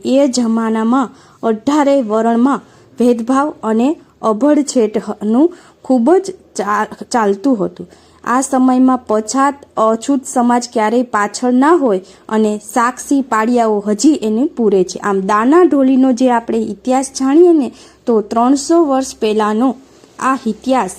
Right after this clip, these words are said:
હિરણ નદીના કિનારાનો છે. કે જો ત્રણસો વર્ષ પહેલા ગામડામાં જે જાનો આવતી હતી ને, તે બળદગાડામાં આવતી હતી. મંડોર ગામમાં સાતેક જેટલી દીકરીઓના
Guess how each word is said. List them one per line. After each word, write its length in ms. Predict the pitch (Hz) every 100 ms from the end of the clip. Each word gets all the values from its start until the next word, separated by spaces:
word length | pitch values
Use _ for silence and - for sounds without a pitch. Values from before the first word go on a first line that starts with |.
| 170
હિરણ 280 | 220 247 311
નદીના 520 | 330 233 240 233 226
કિનારાનો 920 | 226 - - 220 233 277 269 214 220 392 - - - - -
છે. 280 | - 262 170 - - - - - -
કે 100 | 240
જો 320 | 226 277 247
ત્રણસો 580 | 285 240 247 262 - 381
વર્ષ 260 | 370 370 -
પહેલા 380 | 240 226 226 214 - -
ગામડામાં 640 | 233 240 247 294 302 311
જે 180 | 294 277
જાનો 440 | - 214 214 240
આવતી 420 | 285 285 302 339
હતી 300 | 330 370 392
ને, 180 | 381 269 - - -
તે 80 | 277
બળદગાડામાં 920 | 262 233 233 269 240 254 226 226 262 - -
આવતી 440 | 220 202 196 226 196
હતી. 260 | 180 180 - _ _
મંડોર 380 | 226 247 302 349
ગામમાં 520 | 294 254 240 262 320 302
સાતેક 580 | - - 247 247 - 349 254
જેટલી 560 | 269 269 247 240 254
દીકરીઓના 720 | 277 247 247 240 254 254 269